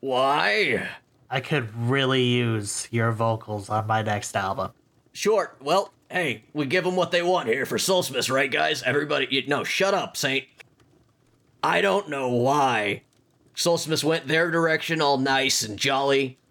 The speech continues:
Speaker 1: I mean, Saint Nicholas is no fun, but the rest of it was very jolly. I used to beat people and have a great time. Solstice was a different experience when I was in charge.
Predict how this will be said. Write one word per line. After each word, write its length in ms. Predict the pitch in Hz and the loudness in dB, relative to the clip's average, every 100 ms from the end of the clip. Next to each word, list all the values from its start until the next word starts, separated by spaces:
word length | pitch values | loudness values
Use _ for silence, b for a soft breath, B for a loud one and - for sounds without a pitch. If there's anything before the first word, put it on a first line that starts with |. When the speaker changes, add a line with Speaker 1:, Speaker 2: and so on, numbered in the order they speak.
| _ | _
Speaker 1:
I 80 | - | 0
mean, 160 | 131 123 | 0 0
Saint 240 | 151 127 | 0 0
Nicholas 320 | 120 131 - | 0 -2 -4
is 100 | 107 | -2
no 120 | 110 | -2
fun, 280 | 104 107 104 | -2 -2 0
but 240 | 131 135 - | -2 -2 0
the 100 | 208 | 2
rest 260 | 208 - | 2 0
of 100 | 127 | -4
it 160 | 117 - 151 | -4 -4 -6
was 100 | 131 | -2
very 200 | 151 120 | 0 2
jolly. 280 | 123 107 123 | 0 2 2
I 80 | |
used 180 | 185 - | 2 -2
to 60 | 95 | -8
beat 420 | - 143 156 - | -4 -2 -2 -4
people 280 | 135 123 104 | -6 -4 -4
and 80 | 104 | -2
have 140 | 110 | -4
a 40 | |
great 320 | 101 131 127 123 | -2 -2 -2 -2
time. 300 | 123 95 - _ _ | -2 -2 -6 _ _
Solstice 520 | - 170 190 160 127 | -4 0 0 -2 -2
was 140 | 135 113 | -2 -2
a 120 | 98 | -2
different 500 | 160 175 175 180 180 - | 0 0 2 0 -2 -6
experience 760 | 113 - - 190 175 139 113 110 | -6 -4 0 0 0 0 -2 -2
when 140 | 104 | 0
I 140 | 131 | 2
was 160 | 156 151 | 0 0
in 80 | 151 | 0
charge. 520 | 135 117 90 - | 2 2 0 -4